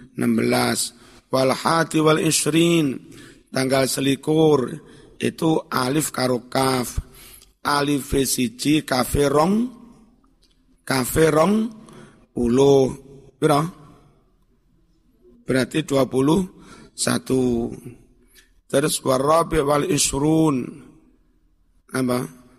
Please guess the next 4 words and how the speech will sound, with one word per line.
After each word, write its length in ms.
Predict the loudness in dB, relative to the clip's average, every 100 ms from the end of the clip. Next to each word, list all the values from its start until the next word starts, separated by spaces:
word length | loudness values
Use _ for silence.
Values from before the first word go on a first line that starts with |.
| _ _
Tanggal 560 | -4 -2 0 0 0
empat 220 | 0 -2 -2 -8 -20 -20 _ _ _ -4
likur. 800 | -2 -2 0 2 2 0 -2 -6 -12 -14 -20 _ _ _ _ _ _ _ _ _ _ _ _ _ -6
Hmm. 720 | -2 -2 -2 -4 -4 -6 -8